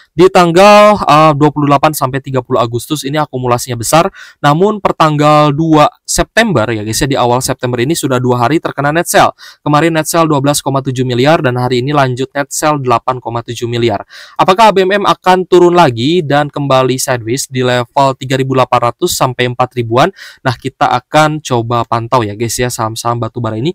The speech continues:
kira-kira kemana nih arahnya. Kita lanjut ke saham U N T R. Untuk United Tractors, hari ini ada koreksi nol koma empat lima persen di level dua puluh tujuh ribu tujuh ratus tujuh puluh lima, dan U N T R hari ini masih ada akumulasi besar ya dari O D, dua puluh enam koma lima miliar,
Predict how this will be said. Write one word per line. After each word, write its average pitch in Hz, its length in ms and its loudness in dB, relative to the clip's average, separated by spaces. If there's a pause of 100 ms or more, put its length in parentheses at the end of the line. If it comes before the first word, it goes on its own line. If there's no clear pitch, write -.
(200)
kira-kira 175 540 2
kemana 127 340 -2
nih 120 160 -6
arahnya. 110 460 -8 (800)
Kita 160 160 -2
lanjut 208 320 0
ke 208 160 2
saham 175 480 2
U 143 80 0
N 147 80 0
T 147 80 0
R. 160 160 2
Untuk 139 320 -4
United 147 400 -4
Tractors, 151 480 -2
hari 135 160 0
ini 151 140 -2
ada 139 100 -2
koreksi 131 460 -4
nol 170 180 0
koma 139 240 -2
empat 135 240 -2
lima 127 160 -2
persen 131 400 -4
di 110 80 -4
level 113 320 -2
dua 135 160 0
puluh 202 160 -2
tujuh 165 220 0
ribu 160 180 -4
tujuh 139 160 -8
ratus 131 320 -6
tujuh 127 160 -4
puluh 120 160 -4
lima, 156 80 0 (400)
dan 165 240 2
U 165 80 2
N 165 160 0
T 170 80 2
R 180 160 2
hari 151 240 0
ini 165 80 -2
masih 147 320 -2
ada 127 320 0
akumulasi 127 480 -4
besar 156 380 -2
ya 117 100 0
dari 120 320 -4
O 190 160 2
D, 151 160 0 (320)
dua 147 320 2
puluh 156 240 0
enam 151 240 -2
koma 131 320 -2
lima 120 240 -2
miliar, 127 400 0